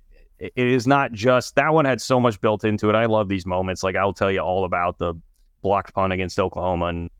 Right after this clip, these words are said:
two thousand. It, all this stuff baked into the moment where it was, like, not just that that was the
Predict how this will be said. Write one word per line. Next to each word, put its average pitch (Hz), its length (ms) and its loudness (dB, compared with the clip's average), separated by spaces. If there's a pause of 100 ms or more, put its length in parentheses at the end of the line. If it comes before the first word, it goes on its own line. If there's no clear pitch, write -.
two 101 140 -4
thousand. 87 540 -4 (420)
It, 143 200 -6
all 185 260 2
this 160 140 0
stuff 120 260 0
baked 127 260 0
into 123 160 2
the 113 60 2
moment 107 300 0
where 110 100 2
it 104 60 -2
was, 107 100 0
like, 110 160 0
not 139 240 -2 (120)
just 127 340 0
that 104 140 0
that 104 180 0
was 107 140 -2
the 92 220 -2